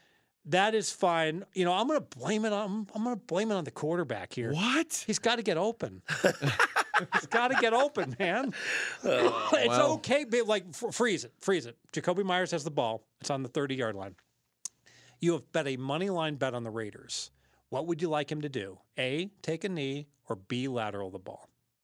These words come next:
Speaker 2: A lateral the ball?
Speaker 1: No, take a knee. It's more likely that the team with the ball, who gets to choose where they lateral it, is going to score. He just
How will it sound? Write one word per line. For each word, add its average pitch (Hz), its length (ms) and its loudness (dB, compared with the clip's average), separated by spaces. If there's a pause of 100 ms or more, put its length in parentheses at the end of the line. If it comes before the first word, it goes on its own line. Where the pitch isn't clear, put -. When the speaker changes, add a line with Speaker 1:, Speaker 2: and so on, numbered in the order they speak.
(200)
Speaker 2:
A 95 60 -8
lateral 107 400 -4
the 90 60 -2
ball? 95 420 -6 (160)
Speaker 1:
No, 151 320 -6 (180)
take 170 220 -8
a 156 60 -8
knee. 113 260 -14 (320)
It's - 240 -6
more 208 280 4
likely 185 580 0 (360)
that 139 300 0 (160)
the 147 80 -6
team 226 320 -2
with 208 160 0
the 208 60 0
ball, 170 480 2
who 170 60 -2
gets 175 180 0
to 202 80 -4
choose 277 420 2
where 208 140 2
they 175 120 2
lateral 139 400 2
it, - 140 -4 (220)
is 180 160 0
going 170 320 0
to 139 60 -8
score. 110 560 -4 (360)
He 240 100 -4
just 190 280 -4